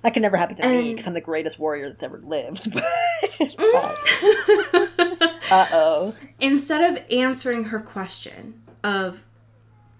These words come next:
Speaker 2: "Is that why you work down here in the vaults now?" Mikhail,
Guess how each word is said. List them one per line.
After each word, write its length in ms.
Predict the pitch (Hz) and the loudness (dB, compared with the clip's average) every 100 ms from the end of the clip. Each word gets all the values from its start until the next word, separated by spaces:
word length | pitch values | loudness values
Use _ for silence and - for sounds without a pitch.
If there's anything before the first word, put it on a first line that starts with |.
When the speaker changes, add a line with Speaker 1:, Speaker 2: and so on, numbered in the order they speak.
| - | -2
Speaker 2:
"Is 160 | 220 | 0
that 180 | 220 208 | 2 0
why 80 | 208 | 0
you 180 | 208 202 | -2 -2
work 280 | 185 180 - | -4 -6 -4
down 200 | 175 175 | -6 -6
here 200 | - 160 | -10 -10
in 100 | 156 | -10
the 60 | 170 | -10
vaults 440 | 190 196 196 - | -6 -6 -8 -12
now?" 340 | - - - - _ 202 | -12 -14 -18 -20 _ -8
Mikhail, 680 | 208 208 214 160 170 214 | -8 -6 -6 -6 -8 -14